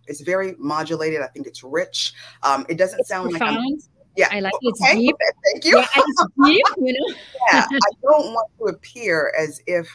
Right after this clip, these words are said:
Speaker 1: I'm asking a question when I'm not, or I'm
Speaker 2: Yeah.
Speaker 1: unsure of what I'm saying or
Speaker 2: That's
Speaker 1: unsteady.
Speaker 2: true. Yeah,
Speaker 1: Yes. Mm-hmm.
Speaker 2: yeah.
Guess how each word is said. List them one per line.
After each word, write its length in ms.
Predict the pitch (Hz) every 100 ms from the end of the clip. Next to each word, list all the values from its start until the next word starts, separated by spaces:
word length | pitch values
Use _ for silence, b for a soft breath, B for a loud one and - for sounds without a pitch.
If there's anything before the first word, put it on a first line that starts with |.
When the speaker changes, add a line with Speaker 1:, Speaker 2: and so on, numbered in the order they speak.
| -
Speaker 1:
I'm 240 | 156 151 -
asking 400 | 165 170 170 151
a 60 |
question 600 | - - 190 - 208 202
when 140 | 170 143
I'm 220 | 139 135
not, 400 | 131 160 - - _
or 140 | - 165
I'm 80 | 151
Speaker 2:
Yeah. 60 |
Speaker 1:
unsure 440 | 143 196 - 202 185
of 60 |
what 100 | 156 147
I'm 120 | 139
saying 340 | - 175 180
or 100 | 156
Speaker 2:
That's 120 | 139
Speaker 1:
unsteady. 480 | 139 - - 147 156
Speaker 2:
true. 200 | 214 196 170 _ _ _
Yeah, 260 | 160 147 -
Speaker 1:
Yes. 160 | - - _ _ _ -
Mm-hmm. 40 |
Speaker 2:
yeah. 180 | 277 -